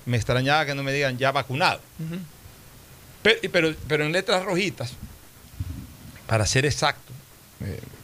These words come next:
Speaker 1: prefiero ser absolutamente exacto en lo que leo, en letras rojitas me estaba saliendo la siguiente leyenda, me, eh, me decía A ver, perdón, acá es la cosa. Y cada vez que yo consultaba, me salía,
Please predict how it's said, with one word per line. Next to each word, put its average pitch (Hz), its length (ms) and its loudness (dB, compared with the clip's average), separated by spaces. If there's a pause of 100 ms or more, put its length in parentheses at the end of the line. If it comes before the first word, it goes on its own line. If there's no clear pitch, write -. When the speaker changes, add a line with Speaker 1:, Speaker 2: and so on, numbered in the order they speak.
Speaker 1:
prefiero 110 420 0
ser 110 160 0
absolutamente 107 580 -2
exacto 107 300 -2
en 107 40 0
lo 104 100 -2
que 110 100 -4
leo, 107 240 0 (960)
en 117 440 4
letras 151 440 2
rojitas 139 580 0 (600)
me 117 100 4
estaba 131 300 2
saliendo 127 600 0
la 120 200 2
siguiente 123 600 0
leyenda, 120 540 2
me, 98 200 -2
eh, 98 100 -6 (240)
me 104 100 0
decía 117 720 0 (720)
A - 60 2
ver, 110 160 4
perdón, 110 280 0
acá 104 280 0
es 95 80 -4
la - 100 -6
cosa. - 320 -12 (1040)
Y 143 60 -2
cada 131 200 6
vez 156 100 2
que 165 100 0
yo 165 160 0
consultaba, 143 680 0
me 113 140 -2
salía, 113 360 2